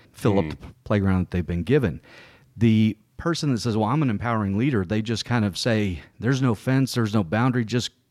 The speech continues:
Speaker 1: go and get back to me in forty-five minutes." They tend to play it even really safer and closer to the vest because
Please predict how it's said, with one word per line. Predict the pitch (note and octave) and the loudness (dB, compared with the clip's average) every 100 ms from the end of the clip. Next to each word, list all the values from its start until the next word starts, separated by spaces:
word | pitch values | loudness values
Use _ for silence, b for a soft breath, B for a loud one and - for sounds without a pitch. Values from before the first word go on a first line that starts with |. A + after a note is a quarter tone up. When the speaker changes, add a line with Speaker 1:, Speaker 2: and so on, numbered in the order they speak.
| _ | _
Speaker 1:
go | - C#3 A2 - - b b b b b | -2 0 0 -4 -14 b b b b b
and | G#2+ G#2+ G#2 G#2 F#2+ | 0 2 4 2 2
get | A#2+ | 0
back | A#2 C#3 | 0 0
to | C3 | 0
me | A#2+ | 2
in | G#2+ | 0
forty-five | B2+ A#2+ G#2+ A2 G#2+ | 0 -2 2 2 2
minutes." | C3 F2+ - - b - | 2 0 -6 -18 b -12
They | G#2 A#2 | -2 -2
tend | G2 - E3+ | -2 -2 0
to | G3 | 0
play | C3+ A#2 A2 | 0 0 2
it | - | 2
even | B2 A#2+ G#2+ G2 F#2+ | 0 2 2 0 0
really | A2+ C3 B2+ G2 | 0 2 2 0
safer | - A#2 B2+ - D3+ C#3 | -2 0 0 0 -2 0
and | G2 F2 | -4 -6
closer | - B2 - D3+ D3+ b b b b b - | -2 -2 -2 -6 -8 b b b b b -2
to | |
the | G#2 | 0
vest | G2 A#2+ E3 - | 2 0 -2 -2
because | - - D3 E3 A2 G#2+ B2+ | -2 -2 -2 0 2 0 0